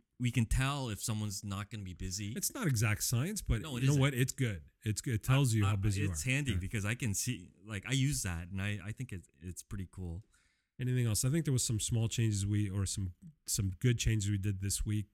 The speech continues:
Speaker 2: regarding how, how a user would manage their,
Speaker 1: Some, some
Speaker 2: their tasks.
Speaker 1: interaction stuff.
Speaker 2: Right.
Speaker 1: Yeah, that, and that's, that's stuff that comes out of the dog food
Speaker 2: But it's
Speaker 1: group.
Speaker 2: very stable. Um, we got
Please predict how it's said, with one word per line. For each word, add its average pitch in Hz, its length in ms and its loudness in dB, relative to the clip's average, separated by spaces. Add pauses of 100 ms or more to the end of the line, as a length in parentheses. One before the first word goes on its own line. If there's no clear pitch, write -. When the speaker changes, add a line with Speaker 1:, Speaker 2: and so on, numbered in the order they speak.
Speaker 2:
regarding 95 480 -2
how, 95 300 2 (600)
how 98 100 0
a 98 40 2
user 101 320 2
would 95 140 2
manage 98 420 2
their, 92 380 -2
Speaker 1:
Some, 98 340 -4
some 101 160 -4
Speaker 2:
their 104 80 -2
tasks. 101 100 2
Speaker 1:
interaction 92 360 -2
stuff. - 160 -8
Speaker 2:
Right. 90 100 -2
Speaker 1:
Yeah, 113 120 -4
that, 120 140 -6
and 120 160 -4
that's, - 440 -2
that's 120 180 -2
stuff 113 320 -2
that 95 160 -8
comes 95 540 -6
out 98 80 -8
of 95 100 -4
the 90 80 -4
dog 85 320 -6
food - 120 -8
Speaker 2:
But 117 80 6
it's 113 80 2
Speaker 1:
group. 127 100 8
Speaker 2:
very 151 100 8
stable. 135 520 2 (200)
Um, 101 540 -4
we 101 80 -2
got 101 220 0